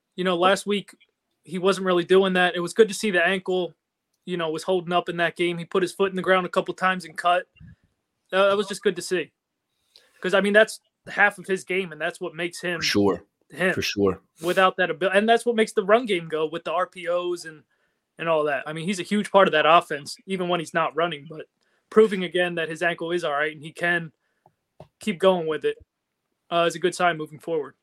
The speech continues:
Speaker 2: Yeah, I think everything builds off of that, honestly. If you really think about all the great games the Eagles offense has had, when he's able to break out of the pocket and slash you for ten or fifteen with his feet,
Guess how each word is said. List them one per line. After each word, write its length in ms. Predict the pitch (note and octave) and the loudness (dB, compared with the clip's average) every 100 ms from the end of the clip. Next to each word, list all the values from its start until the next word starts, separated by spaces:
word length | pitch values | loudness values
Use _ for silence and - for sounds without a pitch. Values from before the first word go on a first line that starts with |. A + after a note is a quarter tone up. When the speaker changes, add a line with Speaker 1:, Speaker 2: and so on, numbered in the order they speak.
| _ _ _ _ _ | _ _ _ _ _
Speaker 2:
Yeah, 140 | B2+ - | -2 2
I 120 | A#2+ | 0
think 260 | A2+ D#3+ F3 | 0 0 2
everything 580 | A#2+ C3 B2+ C3 A#2+ G2+ | 4 2 0 0 0 0
builds 380 | A2+ A2+ G#2 - | 2 2 0 -2
off 300 | F#2+ A2+ A#2+ | 2 2 2
of 100 | E2+ | -4
that, 300 | D#2 C#2 - _ | -4 -6 -10 _
honestly. 540 | D2+ G#2+ G2+ - F#2 F#2+ | 0 0 0 -4 -4 -4
If 180 | F2+ | -6
you 140 | G2+ G#2 | -6 -4
really 260 | G#2+ G2+ | -2 -4
think 260 | F2 G#2 G2+ | -6 -8 -4
about 280 | G2 F#2+ - | -2 0 2
all 180 | F#2 F#2 | 2 2
the 80 | |
great 300 | F#2 F#2+ F2+ | 0 0 0
games 320 | F2+ F#2 F2+ F2+ | 0 -2 -2 -2
the 80 | |
Eagles 240 | F#2 F2+ F2 | -2 -2 0
offense 520 | E2+ - F2 E2+ D#2+ - | 0 0 -4 -6 -12 -6
has 220 | - E2 | -4 -4
had, 540 | - - G#2 F#2+ E2+ - - - _ _ _ _ _ _ _ | -2 2 4 6 2 -4 -18 -20 _ _ _ _ _ _ _
when 240 | G#2 G#2+ | 4 6
he's 400 | G2 - A#2 A2 | 4 4 6 6
able 220 | G#2 G#2+ G#2+ | 6 6 4
to 60 | |
break 260 | F#2 G2 F#2 | 2 0 2
out 100 | F#2+ | 0
of 40 | |
the 60 | F#2 | 0
pocket 420 | F2+ F2+ F2+ G#2+ | 0 0 0 -4
and 280 | F#2 F2+ E2 _ _ - | -4 -6 -8 _ _ -6
slash 560 | - - F2+ F2+ - | -4 0 2 2 -2
you 60 | G2+ | -6
for 140 | - | -8
ten 480 | F2 - E2+ F2+ G#2+ _ _ _ _ - | -10 -6 -4 -6 -8 _ _ _ _ -14
or 60 | |
fifteen 680 | - G#2+ F#2+ - F2+ F#2+ A#2 _ _ - | -4 -2 -2 -6 -6 -6 -8 _ _ -8
with 120 | F#2+ | -6
his 140 | E2 | -6
feet, 400 | - F#2+ F#2+ A#2+ | -8 -6 -6 -6